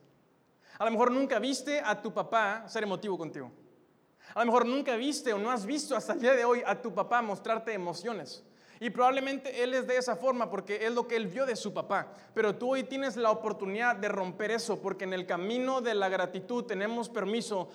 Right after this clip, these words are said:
de emocionarnos, porque la gratitud es vida. "Alaben a Dios", gritaba este hombre, y se arrodilla delante de Jesús.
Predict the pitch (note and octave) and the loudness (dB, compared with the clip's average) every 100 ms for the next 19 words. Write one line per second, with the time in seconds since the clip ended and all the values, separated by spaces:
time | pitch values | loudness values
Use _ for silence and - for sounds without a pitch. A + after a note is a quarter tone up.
0 | - E3 E3+ E3+ E3+ F3 D#3+ F3+ F3+ D3+ | -14 -4 -2 -2 -2 -2 0 0 -2 -6
1 | F3+ F#3+ F#3 F#3 E3+ E3 E3 D#3+ F#3+ F3+ | -4 -4 -2 -2 0 -2 -4 -6 -6 -6
2 | C3+ C3+ G#3 F#3+ D#3 - - - - - | -6 -4 0 0 -2 -8 -20 -20 -20 -18
3 | - - - - - _ - F3+ F#3+ A3 | -18 -18 -20 -20 -20 _ -8 0 2 4
4 | A3+ G3+ G3+ G#3+ F#3+ F#3 F3+ F3 E3+ E3+ | 2 2 2 0 0 -4 -2 -2 -2 -4
5 | E3+ D#3 C#3+ B2 - - - F3 F#3+ E3 | -8 -8 -10 -12 -18 -20 -16 -8 -4 -2
6 | E3 E3+ G3 G3 G3 F#3+ D#3+ D#3 E3 E3+ | -2 -4 -2 -2 -2 -4 -4 -4 -4 -6
7 | F3+ F3+ - D3 D3 D3+ - F#3+ E3+ - | -8 -8 -8 -10 -10 -10 -12 -8 -8 -10